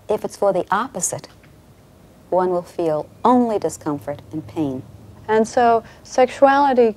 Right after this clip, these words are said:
Speaker 2: is sometimes an expression of this desire for joining, but the real work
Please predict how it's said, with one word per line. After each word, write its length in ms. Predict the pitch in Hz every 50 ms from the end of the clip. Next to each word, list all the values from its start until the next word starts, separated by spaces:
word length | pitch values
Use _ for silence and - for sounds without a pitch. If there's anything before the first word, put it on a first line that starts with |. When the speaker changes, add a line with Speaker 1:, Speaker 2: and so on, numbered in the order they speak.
| - -
Speaker 2:
is 140 | 214 202 -
sometimes 640 | - - 262 262 254 - 247 233 226 220 208 -
an 100 | 214 202
expression 580 | 202 196 - - - 226 226 240 240 - 226 208
of 160 | 196 190 180
this 140 | - 190 -
desire 600 | - - - 180 170 - 196 196 208 220 220 208
for 180 | 196 - - 185
joining, 540 | 170 - 190 190 196 196 180 165 160 165 170 - _ - - - - - - - - - _ _ _
but 180 | - 214 214 214
the 140 | - 233 214
real 320 | 226 277 311 311 302 277
work 460 | 254 294 320 277 208 302 294 - -